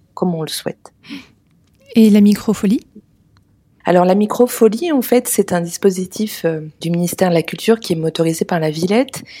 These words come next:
Speaker 1: et qui valorise au sein d'une grande collection, euh, des fonds culturels numérisés qui, euh, appartiennent à des, euh,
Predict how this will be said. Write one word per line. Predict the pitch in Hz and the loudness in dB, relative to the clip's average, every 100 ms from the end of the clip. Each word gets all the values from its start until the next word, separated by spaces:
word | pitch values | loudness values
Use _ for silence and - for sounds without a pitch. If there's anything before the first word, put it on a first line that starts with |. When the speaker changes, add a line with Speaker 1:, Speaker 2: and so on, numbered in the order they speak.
| - - - | -20 -20 -8
Speaker 1:
et | 190 | -6
qui | 180 - | -2 -2
valorise | 190 214 208 208 226 214 | 4 4 4 4 2 2
au | 180 | -2
sein | - 180 | -2 -4
d'une | 165 | -6
grande | - - 208 247 | -8 -4 0 0
collection, | 247 196 185 180 - 226 254 - _ - - - - | 0 -4 -4 -6 -6 -4 -4 -6 _ -20 -20 -14 -4
euh, | 165 | -2
des | 165 | 0
fonds | 175 - 226 220 | 0 0 0 2
culturels | - 175 - 170 160 160 | -2 -6 -4 0 0 -2
numérisés | 160 170 170 165 165 214 277 | -4 -2 -2 -4 -4 -4 -4
qui, | - - 170 | -10 -14 -10
euh, | 160 | -6
appartiennent | 160 - 156 - 226 202 | -6 -8 -10 -2 -2 -2
à | 160 | -6
des, | 151 151 151 | -8 -8 -8
euh, | - | -8